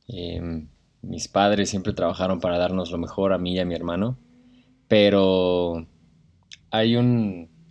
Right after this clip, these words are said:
hay un suceso que hoy me cago de risa, pero que en su momento fue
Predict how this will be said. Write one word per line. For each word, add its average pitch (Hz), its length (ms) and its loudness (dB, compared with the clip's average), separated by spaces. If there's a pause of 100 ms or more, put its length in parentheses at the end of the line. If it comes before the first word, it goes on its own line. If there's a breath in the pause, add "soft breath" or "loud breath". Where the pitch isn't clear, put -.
(280)
hay 113 160 0
un 123 100 0
suceso 110 480 -4
que 92 120 -4
hoy 104 160 0
me 98 200 -2
cago 107 280 2
de 95 120 2
risa, 95 520 -2
pero 90 220 0
que - 120 -6
en 87 120 -2
su 90 120 -2
momento 104 380 0
fue 120 420 2